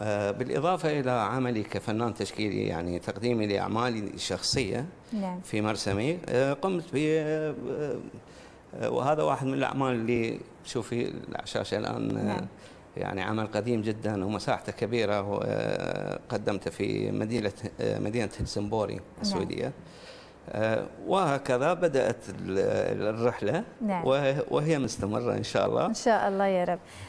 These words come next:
Speaker 2: أستاذ جعفر، نحن نشوف معك كتيب أو كتاب، ما شاء الله، آه، أنا نشوف كأنه جامع فيه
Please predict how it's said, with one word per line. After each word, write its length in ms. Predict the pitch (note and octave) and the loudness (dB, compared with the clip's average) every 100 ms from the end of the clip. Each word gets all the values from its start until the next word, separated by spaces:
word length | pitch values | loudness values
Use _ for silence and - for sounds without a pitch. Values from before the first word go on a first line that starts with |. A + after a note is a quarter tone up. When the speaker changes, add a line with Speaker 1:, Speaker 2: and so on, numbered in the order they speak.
| - A#3 | -4 -2
Speaker 2:
أستاذ 280 | - D#4 | 2 4
جعفر، 400 | C4+ C#4 - A#3+ | 4 0 0 0
نحن 140 | A3+ A#3+ | 0 0
نشوف 260 | G#3 A3 | -2 -2
معك 560 | G#3 G3+ G#3 G#3+ G3 F#3 - | -2 -2 -2 -2 0 -2 -4
كتيب 340 | - E4+ G#3+ | 0 0 2
أو 80 | F#3+ | 0
كتاب، 420 | - - D#4+ C4+ F#3+ | -4 -2 2 2 2
ما 80 | F#3+ | -6
شاء 240 | - G#3+ | 0 2
الله، 140 | G#3 | 4
آه، 320 | G3 G3 F#3+ F#3+ - - - - F#3 F#3 F#3 | 4 4 2 -2 -10 -20 -8 -2 0 0 -2
أنا 180 | - G3+ - | -2 -4 -4
نشوف 220 | A#3 - | -6 -4
كأنه 340 | - A3 A3 G3+ | -4 -2 0 0
جامع 340 | A3+ A3+ G#3 | 0 0 0
فيه 180 | G3+ | -2